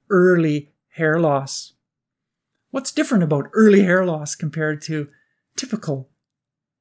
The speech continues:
hair loss at month two or three? So trichoscopy was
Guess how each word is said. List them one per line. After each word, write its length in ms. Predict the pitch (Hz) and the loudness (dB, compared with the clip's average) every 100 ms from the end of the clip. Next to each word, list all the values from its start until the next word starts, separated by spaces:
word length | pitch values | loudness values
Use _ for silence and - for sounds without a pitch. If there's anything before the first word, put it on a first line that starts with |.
| _ - | _ -2
hair 220 | 175 160 | 2 2
loss 300 | 151 156 160 | 0 -4 -8
at 120 | - | -8
month 300 | 160 160 - | -8 -10 -10
two 160 | - 165 | -6 -4
or 80 | |
three? 380 | 151 - 165 147 - _ _ _ _ | -4 -6 -8 -10 -16 _ _ _ _
So 160 | - 285 | -4 -2
trichoscopy 840 | - 262 - 302 330 - - 269 | 0 0 -2 -6 -4 -4 -2 -2
was 160 | 233 | -2